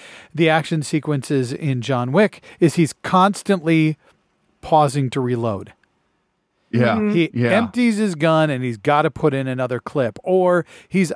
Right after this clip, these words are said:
Speaker 1: out of clips and he's gotta pick up a gun from somebody that he killed,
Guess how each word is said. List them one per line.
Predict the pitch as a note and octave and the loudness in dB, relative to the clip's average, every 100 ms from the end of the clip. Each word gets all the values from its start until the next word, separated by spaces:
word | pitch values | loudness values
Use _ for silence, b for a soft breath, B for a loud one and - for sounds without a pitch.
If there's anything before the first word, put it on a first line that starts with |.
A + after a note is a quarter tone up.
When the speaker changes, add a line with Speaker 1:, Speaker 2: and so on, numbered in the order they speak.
| - | -2
Speaker 1:
out | F#3 F#3+ | 0 2
of | D#3 | -2
clips | - F3+ E3+ - | -4 -2 -2 -2
and | D3 | -4
he's | C#3 A2+ | -2 -2
gotta | D3+ D3 C#3+ | 0 2 0
pick | - D3 | -2 -2
up | D3 | -2
a | C3+ | -2
gun | A#2+ B2+ B2+ | -2 -4 -4
from | C3 A#2+ | -6 -8
somebody | - C3+ B2 B2 | -4 -4 -2 -2
that | A2+ A2+ | -2 -4
he | A2 | -6
killed, | - C3 A2 G2+ | -2 0 0 -2